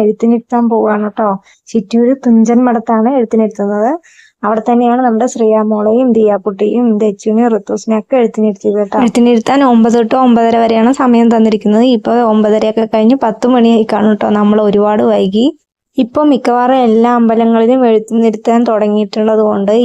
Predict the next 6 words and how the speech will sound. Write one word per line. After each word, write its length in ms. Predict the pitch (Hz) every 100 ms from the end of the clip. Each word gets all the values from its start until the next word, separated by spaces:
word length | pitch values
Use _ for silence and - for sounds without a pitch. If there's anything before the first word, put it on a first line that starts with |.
| 220
ഇവിടെ 280 | 202 214 240 -
തുഞ്ചത്ത് 360 | 214 208 202 214
എഴുത്തച്ഛന്റെ 540 | 208 214 208 214 214 214
മഠത്തില് 380 | 202 202 214 247 254
തിരക്ക് 380 | 220 214 277 277 220
അധികമില്ല. 680 | 202 226 285 277 220 247